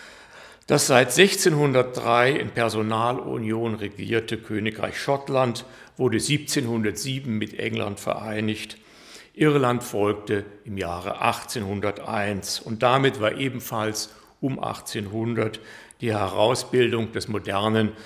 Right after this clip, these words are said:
Großbritannien als eines einheitlichen Nationalstaats unter der Oberherrschaft der britischen Krone abgeschlossen. Etwas anders entstand der Nationalstaat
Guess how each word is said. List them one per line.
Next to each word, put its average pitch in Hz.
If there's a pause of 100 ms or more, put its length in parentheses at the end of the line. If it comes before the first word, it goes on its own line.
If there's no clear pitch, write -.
(240)
Großbritannien 110 (260)
als 127
eines 117
einheitlichen 110
Nationalstaats 104 (320)
unter 135
der 110
Oberherrschaft 98 (360)
der 110
britischen 113
Krone 101 (480)
abgeschlossen. - (1900)
Etwas 147
anders 208
entstand 190
der 180
Nationalstaat 156